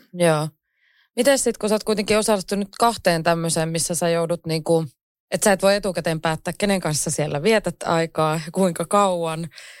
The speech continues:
niin koetko sä, että onko sulla niinku helppo, ö, tulla toimeen niinku erilaisten ihmisten kanssa, sopeutua niinku erilaisiin porukoihin? Tai et mitä sä koet, että mikä sun vahvuus tommosessa on?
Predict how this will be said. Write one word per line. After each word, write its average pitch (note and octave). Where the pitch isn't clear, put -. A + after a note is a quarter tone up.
niin F3
koetko A3+
sä, G3+
että G3
onko G3+
sulla G#3
niinku F#3+
helppo, E3
ö, -
tulla E3
toimeen D#3+
niinku C#3+
erilaisten D#3+
ihmisten D3+
kanssa, D3+
sopeutua D3+
niinku C#3+
erilaisiin D3+
porukoihin? D3+
Tai D#3
et D3+
mitä F#3
sä F3+
koet, D#3+
että D#3+
mikä D#3
sun D3+
vahvuus D3+
tommosessa -
on? E3